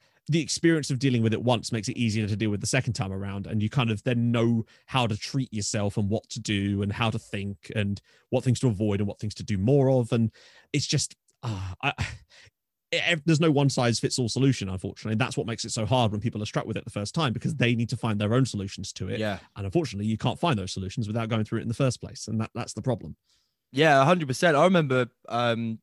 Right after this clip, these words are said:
Speaker 2: the first time I ever dealt with any form of anxiety and anxiety on a general note, like you say, when you,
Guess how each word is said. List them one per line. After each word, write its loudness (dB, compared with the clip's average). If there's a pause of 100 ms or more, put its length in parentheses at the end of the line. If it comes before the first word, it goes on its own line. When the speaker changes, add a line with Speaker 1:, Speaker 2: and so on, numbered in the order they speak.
Speaker 2:
the 0
first 4
time 2
I 6
ever 4
dealt -2
with -4
any -2
form -4
of -6
anxiety 0
and -6 (220)
anxiety -2
on -2
a -4
general 0
note, -2
like 4
you -4
say, -2
when -4
you, -2